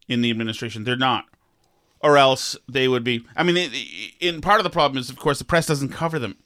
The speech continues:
Because if they did, I mean, they're doing it a little bit now, and, you, you know, some liberal outlets have, and progressive outlets have been saying, uh, you know, it's many, many things that you said about your, uh,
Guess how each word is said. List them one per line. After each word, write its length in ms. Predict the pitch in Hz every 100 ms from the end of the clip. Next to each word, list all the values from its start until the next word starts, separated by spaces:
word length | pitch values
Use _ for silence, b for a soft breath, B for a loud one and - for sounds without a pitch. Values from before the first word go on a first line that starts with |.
| _ b b b b b _ _
Because 320 | - 139 151
if 120 | 143 131
they 160 | 143
did, 680 | 135 208 254 160 135 131 135 b
I 80 | -
mean, 140 | 202 214
they're 120 | 277
doing 200 | 254 277
it 40 | 254
a 40 |
little 240 | 214 208 208
bit 220 | 170 -
now, 420 | 131 117 110 110 -
and, 480 | 139 135 135 131 135
you, 180 | - 156
you 120 | 139
know, 160 | 151 143
some 360 | 139 175 170 165
liberal 320 | 156 151 151
outlets 380 | 127 143 120 127
have, 320 | 143 117 131
and 220 | - 123 120
progressive 400 | 143 131 127 131
outlets 300 | 123 120 131
have 260 | 123 117 b b b b
been 160 | - 143
saying, 460 | 139 165 147 135 135
uh, 320 | 165 160 151
you 80 | 156
know, 240 | 156 143 -
it's 420 | 143 - 143 147
many, 340 | 160 254 359
many 200 | 311 262
things 180 | 185 190
that 80 | 160
you 80 | 139
said 160 | 147
about 240 | 139 127 120
your, 340 | 127 123 120 -
uh, 140 | 131